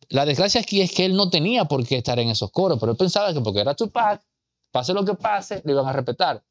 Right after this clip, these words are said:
Grave error. Pero bueno, entonces, la mujer en cuestión,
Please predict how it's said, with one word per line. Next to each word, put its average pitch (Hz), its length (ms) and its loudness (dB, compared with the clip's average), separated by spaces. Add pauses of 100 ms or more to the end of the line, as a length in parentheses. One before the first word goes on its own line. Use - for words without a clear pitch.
(100)
Grave 104 280 2
error. 95 340 -2 (140)
Pero 156 160 2
bueno, 147 280 2 (360)
entonces, 170 720 0 (280)
la 135 200 2
mujer 151 260 4
en 233 80 0
cuestión, 175 720 2